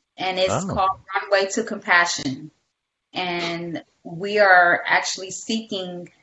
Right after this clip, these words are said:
Speaker 1: uh, funds for that as well as we speak. We are starting to gear up we're thinking that it's going to take place in December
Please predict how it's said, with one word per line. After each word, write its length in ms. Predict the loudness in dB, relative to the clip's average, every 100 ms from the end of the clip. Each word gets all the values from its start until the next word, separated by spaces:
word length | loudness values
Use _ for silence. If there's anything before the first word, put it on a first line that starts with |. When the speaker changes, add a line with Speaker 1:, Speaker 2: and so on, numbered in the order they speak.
| _ _ _
Speaker 1:
uh, 240 | -4 -4
funds 440 | -4 -2 -2 -2 -6
for 140 | -2 2
that 260 | 4 4
as 160 | 2 -4
well 480 | 0 2 2 0 -2
as 260 | -2 -4 -4
we 80 | -10
speak. 500 | -4 -2 -2 -2 -16 _
We 240 | -10 -4
are 320 | 0 2 2 -2
starting 520 | -2 2 2 2 -4
to 120 | -10
gear 260 | -2 2 4
up 300 | 4 2 -4 -20 _ _ _ _
we're 280 | -8 -6 -6
thinking 600 | -6 -8 -8 -8 -6 -4
that 200 | -2 -2
it's 200 | -4 -8
going 320 | -6 -4 -4 -4 -8
to 560 | -8 -6 -4 -4 -4 -8 _ _ _ _ _ -2
take 280 | -2 -2
place 440 | -4 -2 -2 -2 -8
in 380 | -6 -2 -2 -4 -6 -10
December 800 | -6 -4 -2 0 2 2 2